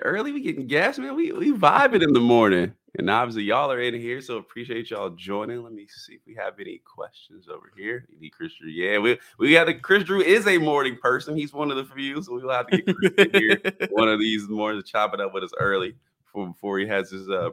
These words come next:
Speaker 1: pre-show. Let me see. Who's the last person to run one back? Isn't that, uh,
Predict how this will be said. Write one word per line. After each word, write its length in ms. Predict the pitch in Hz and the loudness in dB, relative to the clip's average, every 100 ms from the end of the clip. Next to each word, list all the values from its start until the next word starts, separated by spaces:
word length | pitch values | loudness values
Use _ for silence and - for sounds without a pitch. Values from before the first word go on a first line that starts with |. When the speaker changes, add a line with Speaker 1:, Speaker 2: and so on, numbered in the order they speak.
| _ | _
Speaker 1:
pre-show. 800 | 117 98 92 - 95 92 101 127 | -6 -6 -8 -8 -4 -4 -6 _
Let 80 | - | -16
me 120 | - | -16
see. 220 | - - _ _ _ _ | -18 -20 _ _ _ _
Who's 240 | 127 151 | -10 -8
the 140 | 175 78 | -8 -8
last 600 | 82 107 120 120 - _ | -4 -4 -4 -8 -12 _
person 480 | 107 107 - 107 104 - | -10 -10 -8 -10 -10 -12
to 80 | 76 | -12
run 380 | 82 95 101 | -10 -8 -8
one 320 | 95 92 90 78 | -8 -6 -6 -6
back? 380 | 76 78 52 - _ _ _ | -4 -2 -4 -8 _ _ _
Isn't 320 | 123 151 - | -2 -2 -4
that, 200 | 240 233 | -4 0
uh, 320 | 220 196 170 | 2 2 2